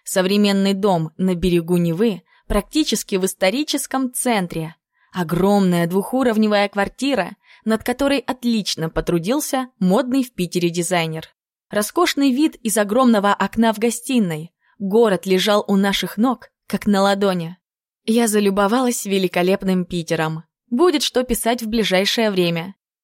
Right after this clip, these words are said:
Пейзажи могут получиться очень интересные. Пока я наслаждалась панорамой Северной Венеции, Макс собственноручно заварил свой любимый английский чай. Он вернулся с кухни и протянул мне чашку.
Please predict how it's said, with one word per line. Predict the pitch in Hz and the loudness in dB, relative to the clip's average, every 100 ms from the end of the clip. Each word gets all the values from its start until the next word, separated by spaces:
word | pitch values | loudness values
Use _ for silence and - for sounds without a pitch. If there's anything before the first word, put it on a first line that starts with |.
| - | -2
Пейзажи | 214 262 330 277 | 0 2 0 2
могут | 254 285 262 - | 2 0 -2 -2
получиться | 254 262 - 277 - 262 - | -2 -2 -4 -4 -2 -4 0
очень | 247 254 254 254 | 0 2 2 2
интересные. | 247 254 294 269 190 - 165 143 - _ _ _ _ | 0 0 0 0 -2 -4 -6 -6 -14 _ _ _ _
Пока | 190 185 190 180 | -4 0 0 2
я | |
наслаждалась | 180 - 196 180 180 175 | 0 0 -2 2 0 0
панорамой | - 185 185 175 165 160 | -2 0 2 0 -2 -4
Северной | - 175 156 165 160 | -2 -2 -2 -2 -4
Венеции, | 160 202 262 - 165 156 - _ _ | -2 -4 -4 -6 -8 -8 -14 _ _
Макс | 180 196 247 - - _ | 0 0 -2 -8 -14 _
собственноручно | - 349 - 254 214 185 247 - 233 | -4 -4 -2 0 2 2 -2 -2 -2
заварил | 180 175 175 226 220 | 0 0 2 2 -2
свой | - 180 285 | -4 0 0
любимый | 262 202 170 202 214 208 | 2 -2 -2 0 0 -2
английский | - 180 165 160 170 - 170 | -4 -4 -2 -4 -4 -8 -10
чай. | - 175 156 160 _ _ _ _ _ | -6 -6 -6 -8 _ _ _ _ _
Он | 208 208 | 0 2
вернулся | 180 190 190 185 - | 2 0 0 0 -2
с | 175 | -6
кухни | - 240 294 190 170 - _ | -4 -4 -4 -4 -8 -12 _
и | - | -8
протянул | 185 190 185 208 285 294 | 0 0 2 4 4 2
мне | 285 | 0
чашку. | - - 247 - 160 160 | 0 -2 -2 -6 -10 -12